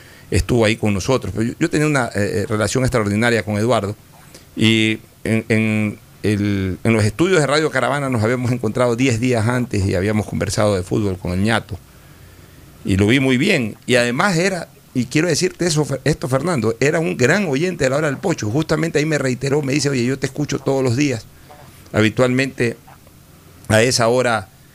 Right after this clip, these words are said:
suelo salir a hacer compras para los distintos negocios, carne, diferentes cosas. Él mismo hacía las compras.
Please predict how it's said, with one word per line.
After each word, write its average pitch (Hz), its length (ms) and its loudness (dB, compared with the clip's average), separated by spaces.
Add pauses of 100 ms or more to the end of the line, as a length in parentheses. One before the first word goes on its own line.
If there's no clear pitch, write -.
(100)
suelo 120 320 2
salir 117 300 0
a 113 80 2
hacer 113 240 -4
compras 127 420 -2
para 101 220 -2
los 95 140 -2
distintos 107 440 0
negocios, 107 680 0
carne, 87 760 -2 (100)
diferentes 247 480 -2
cosas. 110 300 0
Él 127 80 0
mismo 127 220 0
hacía 123 160 -2
las 120 160 -6
compras. 123 400 -6